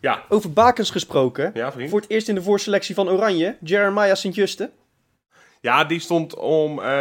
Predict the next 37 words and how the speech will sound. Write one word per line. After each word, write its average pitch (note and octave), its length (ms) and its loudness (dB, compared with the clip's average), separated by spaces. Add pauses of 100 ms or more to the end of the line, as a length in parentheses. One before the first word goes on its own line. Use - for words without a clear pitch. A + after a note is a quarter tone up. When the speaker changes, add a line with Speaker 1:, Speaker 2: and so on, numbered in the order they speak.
Speaker 1:
die F3 140 -4
reden, C3 560 0 (540)
eh, - 160 -16
op C3 200 -2
mijn B2 120 2
lijstje. E3 440 -4 (440)
Maar A2+ 500 4
heeft C3+ 340 -4 (120)
pover E3 420 -2
gepresteerd, F#3 640 -8
eh, F3+ 260 -4
in F3+ 60 -10
de F3+ 60 -8
competitie. F3+ 640 -8 (360)
Want C#3 160 0
als D#3+ 140 0
je C3+ 60 -8
gelijk E3 200 2
Speaker 2:
Oh - 60 4
ja, A3 40 6
Speaker 1:
speelt F#3 140 6
Speaker 2:
maar F3 80 4
Speaker 1:
tegen F3+ 160 4
Speaker 2:
dan G3 100 6
denkt, G3 160 8
Speaker 1:
Schalke, F#3 180 0
Speaker 2:
maar E3+ 380 2
Speaker 1:
dan, D#3+ 320 -2
dan, - 180 -12
dan, C#3+ 300 0
dan C#3 320 0
doe C#3+ 140 -2
je C3+ 60 0
echt B2 180 -2
iets B2+ 120 -8
fout, G2 260 -6
hè? D3 100 -4